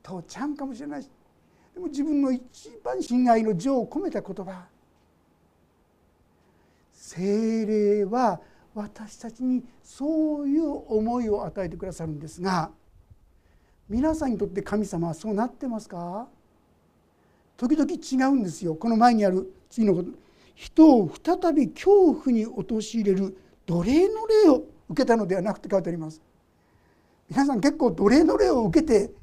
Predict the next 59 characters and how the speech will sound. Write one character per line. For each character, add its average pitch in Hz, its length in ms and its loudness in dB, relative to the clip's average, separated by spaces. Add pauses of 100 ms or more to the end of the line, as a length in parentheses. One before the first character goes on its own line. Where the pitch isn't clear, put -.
(440)
そ - 120 -6
の 294 100 2
ま 320 80 2
ま 349 60 4
に 302 60 2
な 240 80 4
っ 240 40 0
ち 262 80 -8
ゃ 277 40 -4
っ 269 40 -6
て 262 100 -4
な 196 80 2
い 208 60 2
で 175 80 -2
す - 80 -10
か？ - 280 -18 (1900)
奴 190 100 0
隷 226 140 4
の 247 120 4
霊、 240 180 6 (160)
怒 240 220 0
れ 247 80 8
ば 233 80 6
で 202 60 4
す 170 100 -8
ね、 202 260 2 (220)
す - 180 -8
ぐ 392 80 2
に 294 60 4
失 - 140 -8
敗、 208 200 -4
「ダ - 100 0
メ 269 60 -2
だ」、 240 160 -2 (640)
す - 160 -16
ぐ 427 80 -6
に 339 140 0
神 269 200 -2
様 226 180 -4
が 202 80 0
自 170 120 -6
分 233 180 -4
の 226 80 -2
失 - 180 -10 (100)
敗 269 200 4
を 247 80 0
で 240 80 -6
す - 100 -8
ね、 247 260 2 (160)
怒 269 220 0
る 311 80 8
ん 247 80 2
じ 202 60 0
ゃ 202 60 2
な 175 120 2
い 170 60 0
か 160 100 -12
と 160 100 -16
か、 - 220 -18